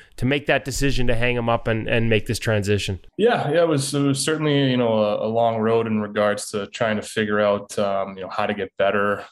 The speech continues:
Speaker 2: uh, <laughs> what was wrong, what needed to be fixed, what needed to be addressed. And, um, the problem was really, I didn't really know what kind of issue I was fighting or, or, or where to start with it. I had some great people wor-, uh, that was working with me that,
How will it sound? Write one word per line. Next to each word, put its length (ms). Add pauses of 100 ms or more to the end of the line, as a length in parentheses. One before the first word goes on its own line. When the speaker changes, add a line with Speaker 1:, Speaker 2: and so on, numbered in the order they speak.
Speaker 2:
uh, 300
<laughs> 100
what 220
was 240
wrong, 720
what 180
needed 260
to 60
be 140
fixed, 460
what 100
needed 240
to 80
be 140
addressed. 520
And, 200 (760)
um, 800 (300)
the 100
problem 320
was 180
really, 180
I 40
didn't 240
really 160
know 360
what 220
kind 180
of 120
issue 320
I 60
was 140
fighting 500
or, 120
or, 380
or 120
where 160
to 80
start 400
with 220
it. 100
I 60
had 160
some 160
great 240
people 320
wor-, 260
uh, 100
that 180
was 100
working 320
with 160
me 160
that, 220